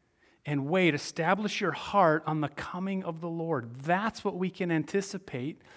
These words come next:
That's what we can spend our days longing for, for that provision, for the second coming of Christ. If we establish our hearts on that,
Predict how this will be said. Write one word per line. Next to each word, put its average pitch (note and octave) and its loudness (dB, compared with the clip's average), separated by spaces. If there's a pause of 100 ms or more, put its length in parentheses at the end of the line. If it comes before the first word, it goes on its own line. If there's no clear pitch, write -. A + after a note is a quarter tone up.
(160)
That's F3 2
what F#3 2
we F#3+ 2
can F3 0
spend F#3 -2
our E3+ 0
days D#3+ 0
longing F3+ 2
for, D#3 0
for C#3+ 0
that E3 2
provision, B2 -2 (540)
for E3+ -2
the E3+ 2
second G3+ -2
coming F#3 0
of D#3+ -4
Christ. F#3 2
If D#3 -6
we D#3+ 2
establish F#3+ 2
our D#3+ -2
hearts F3+ 0
on B2+ -4
that, F#3+ -2